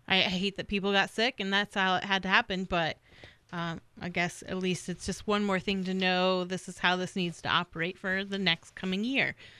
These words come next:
So, is there anything left that you would like to cover for parents, teachers to know?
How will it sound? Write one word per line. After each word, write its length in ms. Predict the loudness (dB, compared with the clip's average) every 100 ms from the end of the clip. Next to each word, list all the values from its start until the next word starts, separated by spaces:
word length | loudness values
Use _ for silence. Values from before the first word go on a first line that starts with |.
| -20 _ _
So, 260 | -10 -10 -12 _ _ _ _ _
is 180 | -6 0
there 140 | 2
anything 500 | 4 2 0 -2 -4
left 420 | -2 4 4 4 0
that 100 | -4
you 140 | -2
would 140 | 0
like 180 | 0 -2
to 100 | -4
cover 520 | -2 -2 2 2 2 0 -14 _ _
for 500 | -2 0 4 4 2
parents, 420 | 2 4 4 0 -4
teachers 320 | -2 -2 -4
to 100 | -2
know? 380 | 2 4 2 -2